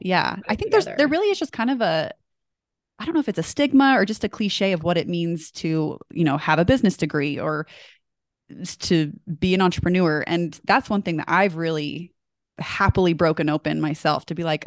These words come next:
Speaker 1: "Oh, it does not mean what I thought it meant. And it doesn't
Speaker 2: Mm-hmm.
Speaker 1: apply to a specific type of person. Anyone can do it if they want to." So that's so cool.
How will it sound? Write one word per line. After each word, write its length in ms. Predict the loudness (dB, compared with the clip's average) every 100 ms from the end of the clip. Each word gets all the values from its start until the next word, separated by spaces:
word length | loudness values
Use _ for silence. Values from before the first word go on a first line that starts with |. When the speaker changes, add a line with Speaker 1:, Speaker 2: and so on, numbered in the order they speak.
| -2
Speaker 1:
"Oh, 240 | -2 -2
it 140 | -4
does 160 | -4 -2
not 160 | -2 0
mean 160 | 0
what 120 | 0
I 80 | -2
thought 220 | -2 -2
it 100 | -2 -4 _ -2
meant. 440 | 0 0 -4 -18 -20 -20 -20 _
And 120 | 0
it 40 | 2
doesn't 200 | 4 2
Speaker 2:
Mm-hmm. 40 |
Speaker 1:
apply 360 | 2 2 2 2
to 140 | 0
a 40 | -6
specific 380 | -6 -8 -6 -4
type 140 | -4
of 100 | 0
person. 400 | 0 0 -2 -6 -8 0
Anyone 400 | 4 6 6 4
can 160 | 2
do 140 | 2 2
it 120 | 0
if 180 | -4 -6
they 300 | -4 -4 -6 _ _ -4
want 180 | -4 -2
to." 220 | -6 -8
So 140 | -6 0
that's 400 | 0 0 -8 -12 _
so 320 | -4 0 0
cool. 340 | 0 -2 -4